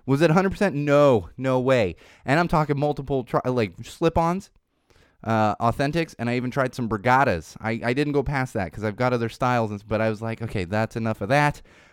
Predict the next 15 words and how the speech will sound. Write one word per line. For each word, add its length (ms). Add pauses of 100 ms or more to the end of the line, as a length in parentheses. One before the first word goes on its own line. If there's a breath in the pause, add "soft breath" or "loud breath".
Uh, 280
and 200
just 200
for, 420
for 400
reference, 800
I 180
actually 360
tried 220
it 60
with 120
a 20
pair 160
of 60
Tigers, 520